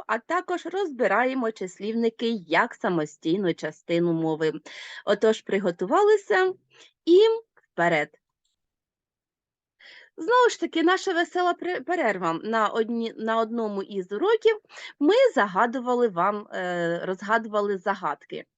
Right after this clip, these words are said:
і ви повинні були їх відгадати. Ну, так чомусь відгадки ніхто в коментарях і не написав.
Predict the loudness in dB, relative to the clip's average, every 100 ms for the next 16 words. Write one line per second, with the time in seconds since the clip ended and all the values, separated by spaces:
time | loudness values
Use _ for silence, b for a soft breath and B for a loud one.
0 | _ -6 0 0 2 2 2 0 0 0
1 | 2 0 -4 -12 -6 -2 0 0 0 -4
2 | -4 -10 B B 4 6 6 4 2 2
3 | 0 2 4 2 0 -4 0 -2 0 0
4 | 0 -2 -8 -6 -2 -2 -2 0 2 0
5 | -4 -2 0 0 -2 -6 -8 -4